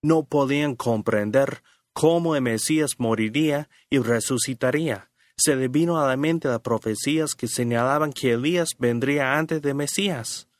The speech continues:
Por ejemplo, el profeta Malaquías había dicho, "Miren ustedes,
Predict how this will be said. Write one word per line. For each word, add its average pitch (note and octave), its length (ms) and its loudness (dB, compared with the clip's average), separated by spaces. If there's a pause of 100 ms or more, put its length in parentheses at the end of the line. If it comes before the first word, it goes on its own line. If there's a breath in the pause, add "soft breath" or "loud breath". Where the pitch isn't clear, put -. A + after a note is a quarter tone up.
(600)
Por C3+ 120 4
ejemplo, D3+ 440 0
el A#2+ 80 0
profeta B2 480 0
Malaquías B2 760 2
había B2+ 280 0
dicho, C#3 480 0 (340 soft breath)
"Miren E3+ 480 0
ustedes, B2+ 680 -2